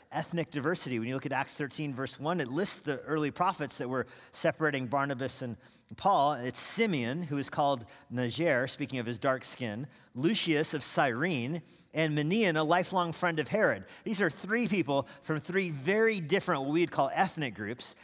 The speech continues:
that are bound together here as New Testament prophets that are scattering the church into the Gentile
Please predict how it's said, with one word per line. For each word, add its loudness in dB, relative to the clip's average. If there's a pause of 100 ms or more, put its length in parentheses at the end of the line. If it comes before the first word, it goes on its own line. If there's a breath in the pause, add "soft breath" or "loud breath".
(160 loud breath)
that 0
are 4
bound 2
together 2
here 2
as -4
New 0
Testament -4
prophets -2 (240 loud breath)
that 0
are 2
scattering 2
the -2
church -2
into -8
the -4
Gentile -2